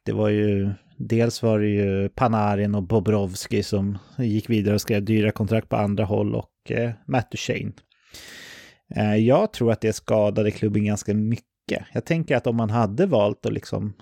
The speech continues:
skeppa vidare de här inför trade deadline, så tror jag att det hade kunnat vara en ganska stor skillnad i, i den här klubben just nu, om man tänker vart de är någonstans. Jag tror att de hade kunnat varit något år framåt faktiskt i,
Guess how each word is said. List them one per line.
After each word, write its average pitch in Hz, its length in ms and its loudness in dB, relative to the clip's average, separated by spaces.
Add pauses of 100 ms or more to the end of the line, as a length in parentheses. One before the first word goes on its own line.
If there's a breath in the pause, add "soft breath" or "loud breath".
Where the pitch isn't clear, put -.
skeppa 123 360 0
vidare 117 440 2
de 131 140 -2
här 101 220 2
inför 165 440 0
trade 104 360 -2 (120)
deadline, 101 500 -4 (180)
så - 220 -2
tror 113 280 2
jag 104 100 2
att 104 160 -4
det 104 60 0
hade 104 240 -2
kunnat 101 280 -4
vara 98 220 0
en 110 100 -4
ganska 104 220 -6
stor 110 340 -2
skillnad 113 640 0
i, 101 240 0 (1200 loud breath)
i 135 60 4
den 120 100 4
här 113 100 2
klubben 147 480 0
just 104 260 2
nu, 101 220 -2 (120)
om 113 120 -4
man 104 120 -2
tänker 107 320 0
vart 104 180 -2
de 104 140 -2
är 139 260 2
någonstans. 107 540 -4
Jag - 120 -2
tror 123 120 0
att 117 80 -2
de 107 140 -2
hade 104 180 0
kunnat 101 300 -2
varit 110 360 0
något 123 460 0
år 95 260 -2
framåt 143 480 -2
faktiskt - 500 -6
i, 101 240 -4